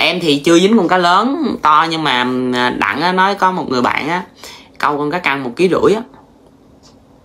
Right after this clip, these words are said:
con cá căn một ký rưỡi á anh, nhưng mà em cũng chưa thấy, em chỉ nghe nói thôi.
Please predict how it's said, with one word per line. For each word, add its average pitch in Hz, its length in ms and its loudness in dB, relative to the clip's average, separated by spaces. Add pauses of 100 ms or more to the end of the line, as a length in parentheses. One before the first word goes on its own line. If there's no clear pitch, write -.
(340)
con 131 120 -10
cá 147 140 -8
căn 156 180 -2
một 110 120 -2
ký 160 140 -2
rưỡi 120 260 2
á 139 80 0
anh, 123 100 -4 (260)
nhưng 120 100 -6
mà 117 60 0
em 120 120 -2
cũng 139 120 -2
chưa 135 200 2
thấy, 135 160 -2
em 143 140 -4
chỉ 127 120 -2
nghe 131 160 -2
nói 123 260 0
thôi. 123 180 -2